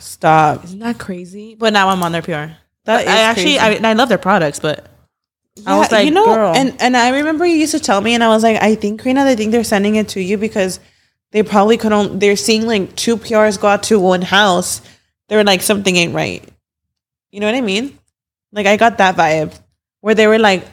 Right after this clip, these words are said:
Speaker 1: "Hold on, this shouldn't be going out twice
Speaker 2: No, but
Speaker 1: to
Speaker 2: I
Speaker 1: this."
Speaker 2: always used to hear, like, from other creators, they would be like, they, they're very, like, if you work with a competitor, they don't like it.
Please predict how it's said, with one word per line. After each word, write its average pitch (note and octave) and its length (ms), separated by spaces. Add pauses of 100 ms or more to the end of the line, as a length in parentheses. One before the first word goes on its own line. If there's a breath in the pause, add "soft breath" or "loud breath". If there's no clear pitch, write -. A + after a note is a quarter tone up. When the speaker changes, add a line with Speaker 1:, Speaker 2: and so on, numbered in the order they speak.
(120)
Speaker 1:
"Hold G3+ 240
on, E3 400
this - 380
shouldn't A3 320
be G3 100
going F3 260
out E3+ 160
twice E3 280
Speaker 2:
No, A#3 100
but A#3+ 100
Speaker 1:
to C4 60
Speaker 2:
I A#3+ 80
Speaker 1:
this." - 100
Speaker 2:
always C4+ 300
used C#4 160
to A3+ 100
hear, E3+ 460
like, E3+ 200
from - 180
other F3+ 180
creators, E3+ 340
they F3 80
would F3+ 140
be F#3 80
like, E3+ 240 (180)
they, F#3 440 (360)
they're F#3 160
very, F3+ 300
like, F3 360 (480)
if F3+ 120
you F#3+ 100
work F#3+ 200
with G3+ 120
a F#3 160
competitor, F3+ 540
they F3 140
don't F3 240
like D3+ 220
it. C#3 200